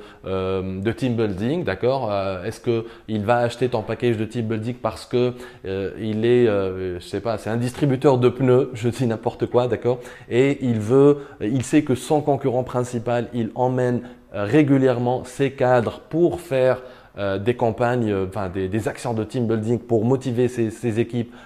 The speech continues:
pour, euh, souder, euh, ses troupes, on va dire. Et lui, il veut faire comme son concurrent. Ça, ça peut être un désir, d'accord ?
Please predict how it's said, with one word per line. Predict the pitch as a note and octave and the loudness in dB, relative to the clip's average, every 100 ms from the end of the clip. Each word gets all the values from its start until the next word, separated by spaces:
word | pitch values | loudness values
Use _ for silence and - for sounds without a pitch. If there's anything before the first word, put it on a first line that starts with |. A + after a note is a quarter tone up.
| - | -8
pour, | A#2+ A#2+ G#2 | 2 2 4
euh, | G#2 | 2
souder, | G2 C#3 B2 C3 B2 | 0 -2 2 4 4
euh, | G2+ G2 G2 F#2 | 2 0 -2 -4
ses | - A2 | -4 -4
troupes, | - D3+ | 2 2
on | B2+ | 2
va | G2 G#2+ | 0 0
dire. | C#3+ F#3 - - - | 2 0 -4 -18 -6
Et | - C#3+ | 2 4
lui, | B2 D3+ F3+ | 6 4 2
il | C3 A2+ | 0 0
veut | A2 C#3+ D#3+ D#3 | 2 2 2 0
faire | - - D#3 - | -4 -2 -2 2
comme | C3 A#2 | 2 2
son | B2+ B2 | 0 -2
concurrent. | C#3 C3+ D#3 D#3 | -2 -2 -2 -2
Ça, | A2+ A2 | -2 -4
ça | G#2 | -6
peut | G2+ A2 | -4 -4
être | - | -2
un | A2+ | -2
désir, | A2+ D#3+ D#3+ F#2+ | 0 0 0 -2
d'accord ? | F#2 A2 C3 | -2 -2 -2